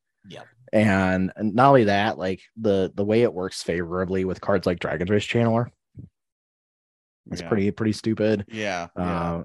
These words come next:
Speaker 3: yeah.
Speaker 2: a-, and, and Murktide Regent is kind of, like, the dumbest delve creature on rate. And I've never been a big fan of delve as a mechanic.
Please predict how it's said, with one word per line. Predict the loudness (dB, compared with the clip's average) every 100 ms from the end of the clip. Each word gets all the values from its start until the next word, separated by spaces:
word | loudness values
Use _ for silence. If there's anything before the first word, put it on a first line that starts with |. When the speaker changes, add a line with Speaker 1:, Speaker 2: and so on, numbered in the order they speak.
| -6 -2
Speaker 3:
yeah. |
Speaker 2:
a-, | 2 4
and, | 4 4 2
and | 4
Murktide | 4 2 2 0
Regent | 0 -6 -6
is | -4 -4 -4
kind | -6 -6
of, | -6
like, | -8 -8
the | -8 -6
dumbest | -6 -6 -8 -10
delve | -12 -8
creature | -8 -8 -10
on | -10
rate. | -8 -8 -6
And | -8 -6
I've | 0 0 0
never | -8 -8 -8
been | -8
a | -6
big | -8 -6
fan | -8
of | -8 -8
delve | -8 -8 -10
as | -10
a |
mechanic. | -12 -10 -10 -10 -10